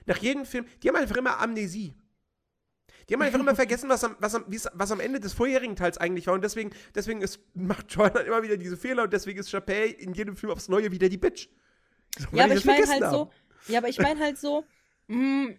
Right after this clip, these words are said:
Speaker 2: guck mal, so im ersten Teil, er hat Gabriella kurz verloren.
Speaker 1: Ja.
Speaker 2: Und, ähm, und so, und dann, und dann, ähm, und dann, und dann, und dann kommt, und dann, und dann merkt er das und ist traurig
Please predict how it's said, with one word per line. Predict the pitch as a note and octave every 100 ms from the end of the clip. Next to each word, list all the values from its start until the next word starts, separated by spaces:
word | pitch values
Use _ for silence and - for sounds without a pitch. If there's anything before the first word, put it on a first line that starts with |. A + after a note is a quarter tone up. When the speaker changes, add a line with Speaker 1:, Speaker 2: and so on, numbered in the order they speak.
| _ _ A#3+
Speaker 2:
guck | C#4
mal, | B3+ A3
so | A3
im | G3+ A3
ersten | G#3 C#4 - E4+
Teil, | - C4 C4 D4+ G4 - _
er | - C4
hat | C#4 C#4
Gabriella | B3+ A3+ B3 A3 G#3 G3+
kurz | G3 F#3 -
verloren. | F#3+ E3+ E3+ G#3 F#4 - _ _
Speaker 1:
Ja. | E3+ D3+ - _ _ _ _ _ _ _ -
Speaker 2:
Und, | A#3 A#3 A#3+ A#3+ F3+
ähm, | F3+ A3+ A3+ A3 A3 G#3 F3 _ _ _ _ _ _ - _
und | - A#3 A#3 A3+ F#3+
so, | G#3 C4+ D#4+ D4+
und | A3+ A#3
dann, | A3+ A3+ A#3 -
und | A3 A3
dann, | A3+ A3+ A3 -
ähm, | G#3+ G#3 G#3+ G#3 G3+ _ _ _ _ _ _ _ _
und | - A#3
dann, | A3+ A#3
und | G#3+ A3+
dann, | A3 A3
und | G3+
dann | A3+
kommt, | A3+ B3 A#3+
und | - A3
dann, | A3 G#3
und | A3
dann | A3+
merkt | A3+ C4 D#4+
er | F4
das | F4 G#4 - - - _ _
und | A3+ A3+
ist | A#3+ -
traurig | - G#3+ C4 E4+ G4+ A4 -